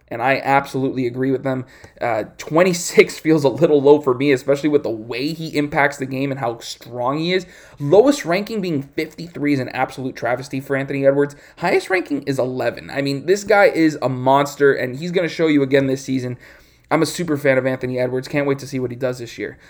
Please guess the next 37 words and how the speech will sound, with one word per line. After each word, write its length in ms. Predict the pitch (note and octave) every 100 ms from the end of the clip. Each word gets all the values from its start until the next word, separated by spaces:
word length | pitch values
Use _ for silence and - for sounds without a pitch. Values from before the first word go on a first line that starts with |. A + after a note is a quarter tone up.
| - _ A#2+
Um, 300 | A#2+ A#2 -
but 200 | C#3 F3+
yeah, 140 | G#3+
with 180 | B2+ C3+
Bam 200 | F3+ G#3
Adebayo, 600 | G#3 F3+ F#3 F3 F3 F3 - _ _ -
I 80 |
mean, 320 | D3 C3+ A2 - _ _ _ _ _ _ - -
t-, 80 | -
thirtieth? 600 | - A3 D4 G4 - _ -
Guys, 240 | - -
like, 240 | C3 -
come 140 | - -
on, 100 | C3
let's 140 | D#3+
be 140 | F3 E3
real. 540 | C#3+ C3 A#2+ G#2+ - - - _
All 80 | C#3
right, 180 | D3+ D3+
this 160 | F3+
man 160 | A3 G#3
is 80 | E3+
one 140 | F3+
of 40 | D#3
the 60 |
best 460 | C#3 B2+ E3 F3+ -
centers 300 | D#3+ E3 D#3+
in 180 | D#3+ D3+
the 60 |
league, 280 | C3+ C3 C3+
should 240 | - C#3
probably 640 | - - F3 G#3 G#3+ G3 F3+
be 400 | E3+ E3 - -
a 80 | C3+
top 400 | - E3+ D#3 -
twenty-five 480 | D3 B2+ - A2+ -
player. 340 | G2 C#2+ -